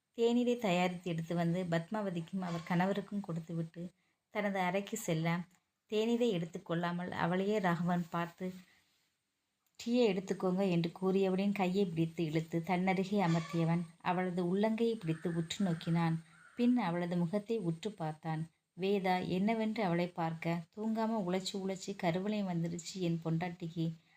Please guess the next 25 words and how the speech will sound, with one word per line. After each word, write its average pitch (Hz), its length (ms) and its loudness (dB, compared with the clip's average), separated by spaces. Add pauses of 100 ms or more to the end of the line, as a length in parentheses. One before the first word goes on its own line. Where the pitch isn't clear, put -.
(180)
அது 175 240 2
சரியாயிடுச்சுன்னு 208 840 2
நான் 220 280 -2
பார்த்தேன். 165 480 -6 (3000)
இப்போ 202 300 -4
மறைஞ்சிடுச்சு" 185 800 2 (140)
என 185 280 0
அவளது 196 440 2
இமைகளில் 196 500 2
முத்தமிட்டவன், 170 640 0 (540)
"வேலை 208 300 2
செஞ்சு 202 340 0
செஞ்சு 180 400 -2
கையெல்லாம் 190 560 0
ஒரு 175 180 0
மாதிரி 185 400 2
இருந்துச்சு, 165 540 -2 (180)
அதான் 185 340 4
இப்போ 170 300 -6
ஓகேவான்னு 202 580 0
பார்த்தேன்" 170 480 0 (420)
என 180 160 -2
இரண்டு 202 380 2
உள்ளங்கையிலும் 180 680 2
முத்தமிட்டவன், 170 600 0